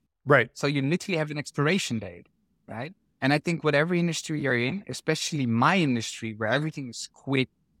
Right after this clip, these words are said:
Speaker 2: fast, if you don't have a long-term strategy with short-term gains,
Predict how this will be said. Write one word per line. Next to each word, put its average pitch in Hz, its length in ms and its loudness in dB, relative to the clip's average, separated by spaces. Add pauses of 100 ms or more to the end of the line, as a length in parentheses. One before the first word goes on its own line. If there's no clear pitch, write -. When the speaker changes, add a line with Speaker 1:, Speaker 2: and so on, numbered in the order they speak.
Speaker 2:
fast, - 580 -4 (640)
if 131 140 -4
you 139 80 -2
don't 160 160 0
have 180 140 0
a 143 80 2
long-term 135 560 -4
strategy 123 720 -6 (100)
with 117 180 -8
short-term 135 600 -4
gains, 113 580 -8